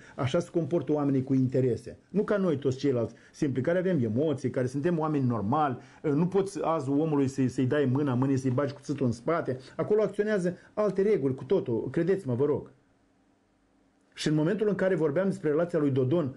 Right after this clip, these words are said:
cu Plahotniuc, vorbeam despre o situație foarte concretă atunci când ei au fost într-o relație reciproc avantajoasă foarte bună. Și trebuie să știți că asemenea oameni ca Plahotniuc, mai avem timp, cred că mă tem că, că o să dureze tot o oră emisiunea noastră. Deci, în, deci atunci când spuneam despre lucrul ăsta,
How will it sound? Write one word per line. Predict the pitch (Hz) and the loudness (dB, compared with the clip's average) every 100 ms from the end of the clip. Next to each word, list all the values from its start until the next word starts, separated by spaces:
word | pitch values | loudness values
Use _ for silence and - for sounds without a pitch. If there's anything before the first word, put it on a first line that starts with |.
| - | -12
cu | - | -6
Plahotniuc, | 151 - 127 175 196 | -4 0 0 0 0
vorbeam | 170 214 202 | 0 0 0
despre | 170 - | 0 -2
o | 147 | -4
situație | - 196 196 | -2 -4 -2
foarte | 135 196 - | -4 -4 -4
concretă | 156 151 185 | -4 -2 -2
atunci | 165 170 | -2 -6
când | - 151 | -2 0
ei | |
au | 143 | 0
fost | 180 180 - - | 0 -4 -8 -4
într-o | 151 147 | 0 2
relație | 156 170 151 | 2 0 -2
reciproc | 143 131 160 | -2 -2 -2
avantajoasă | - 135 131 131 143 135 | 0 0 0 0 -2 -2
foarte | 139 131 | -4 0
bună. | 131 113 - - - | 0 0 -4 -14 -18
Și | - | -6
trebuie | - 208 | 0 2
să | 202 160 | 2 -2
știți | 170 220 | -2 -2
că | - - - - | 0 -2 -4 -4
asemenea | 135 127 208 180 | -4 0 0 0
oameni | 180 196 170 | 0 0 -2
ca | 147 | -2
Plahotniuc, | 139 113 117 180 196 196 - - - | -4 -4 -2 0 0 -2 -18 -20 -2
mai | 156 156 | 0 2
avem | 131 120 | 2 0
timp, | 101 104 | 0 -2
cred | 92 107 | -2 -2
că | 113 | 0
mă | 127 | -2
tem | 131 160 120 | 0 -2 -2
că, | 127 | -2
că | 123 123 | -2 -2
o | |
să | 120 120 | -4 -2
dureze | 131 123 110 107 | 0 0 -2 -4
tot | 117 | -2
o | 113 | 0
oră | 110 120 | 0 0
emisiunea | 110 110 113 107 | 0 -2 -2 -2
noastră. | 110 107 - - - - - | -2 -4 -8 -18 -18 -8 0
Deci, | 143 139 - - 170 151 180 | 0 -2 -12 -2 0 2 2
în, | 180 170 156 139 - - - 160 143 | 2 2 0 -4 -10 -8 0 0 2
deci | 156 147 | -2 -2
atunci | 156 214 - | 0 0 0
când | 175 | -2
spuneam | - 170 202 | 0 0 2
despre | 170 - | 0 0
lucrul | 170 175 185 | 0 2 2
ăsta, | 220 220 202 | 0 -2 -6